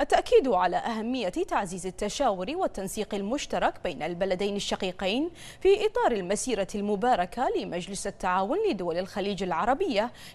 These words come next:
لكل ما من شأنه دعم العمل الخليجي المشترك بما يحقق الخير والتقدم والازدهار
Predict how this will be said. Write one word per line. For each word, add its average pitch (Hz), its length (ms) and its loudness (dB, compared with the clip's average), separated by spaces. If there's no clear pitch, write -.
لكل 190 480 -4
ما 190 120 -2
من 202 160 -2
شأنه 247 440 0
دعم 330 280 2
العمل 190 440 0
الخليجي 185 580 -2
المشترك 233 680 0
بما 180 200 -8
يحقق 233 540 -2
الخير 226 460 2
والتقدم 240 840 0
والازدهار 208 800 2